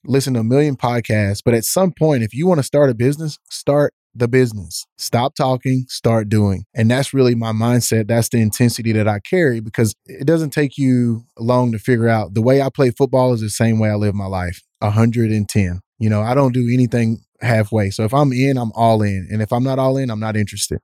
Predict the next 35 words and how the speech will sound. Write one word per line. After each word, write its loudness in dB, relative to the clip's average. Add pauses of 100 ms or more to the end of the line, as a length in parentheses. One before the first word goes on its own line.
(140)
For 0
anybody 0 (100)
interested 0
in 0
being 2
an 0
entrepreneur, 0 (160)
yes, 0
you -8
need 2
to 2
do -2
research. 0
Yes, 0
you -4
need 0
to 0
understand 2
financial 0
statements. 0 (140)
But 4
at 2
some 0
point, 0
there's 0
gonna 2
be 0
a 2
lot 2
of -2
things 2
that -4
you 0
don't 0
know. 2